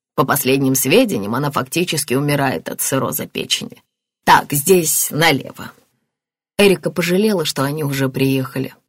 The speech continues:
Она свернула с автострады на дорогу, где движение было нормальное. Они миновали большой паб, несколько кафе, специализировавшихся на кебабе. И только потом появились жилые дома.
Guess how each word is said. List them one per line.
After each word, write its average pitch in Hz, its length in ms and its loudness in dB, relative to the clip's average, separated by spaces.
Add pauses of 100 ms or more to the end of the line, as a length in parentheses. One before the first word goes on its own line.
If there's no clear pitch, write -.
(200)
Она 220 220 6
свернула 277 460 4
с - 100 -2
автострады 143 680 -2
на 139 140 0
дорогу, 185 440 2
где 156 180 2
движение 143 540 2
было 135 240 0
нормальное. 190 680 -2 (640)
Они 220 200 8
миновали 269 400 10
большой 156 480 2
паб, 233 360 0
несколько 151 580 0
кафе, 147 380 2
специализировавшихся 202 1300 0
на 170 140 -2
кебабе. 156 560 -2 (480)
И 180 100 6
только 139 320 2
потом 254 440 0
появились 156 500 0
жилые 139 380 -2
дома. 139 380 -6